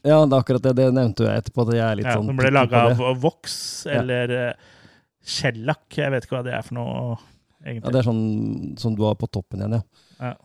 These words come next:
Speaker 1: Men uansett, da, jeg, mm, kikket jo litt på det, for jeg synes jo det er, selvfølgelig er, kan de bruke plater denne gangen, for det er jo så veldig hipt med L P, liksom.
Speaker 2: Ja, ja.
Speaker 1: Så jeg skjønner det, men, eh,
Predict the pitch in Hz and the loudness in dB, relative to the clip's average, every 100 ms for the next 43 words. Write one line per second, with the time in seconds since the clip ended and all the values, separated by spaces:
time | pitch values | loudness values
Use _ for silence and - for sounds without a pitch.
0 | - 135 143 147 143 139 139 139 135 131 | -4 2 4 6 4 4 2 2 4 4
1 | 127 117 127 120 117 151 127 104 98 - | 2 0 0 -2 -4 -4 0 0 -2 0
2 | 123 131 131 127 131 131 101 120 131 127 | 2 4 4 2 2 0 0 0 2 2
3 | 123 120 123 - 117 107 120 117 117 113 | 2 0 -2 0 0 2 0 2 0 -2
4 | - 117 123 117 120 113 113 127 120 104 | -4 -4 0 2 2 0 -2 2 2 2
5 | 113 110 98 127 127 117 110 101 98 110 | 0 0 0 0 0 0 0 -2 -4 -4
6 | 101 95 - - 104 107 95 92 90 113 | -4 -6 -10 -8 -6 -6 -8 -12 -8 -8
7 | 113 _ 143 139 131 - - _ - 127 | -8 _ -4 -2 -2 -8 -20 _ -6 -4
8 | 110 113 123 135 - 131 123 117 117 117 | 0 2 2 2 0 -4 -2 0 0 0
9 | 117 117 117 113 | 0 -2 -2 -4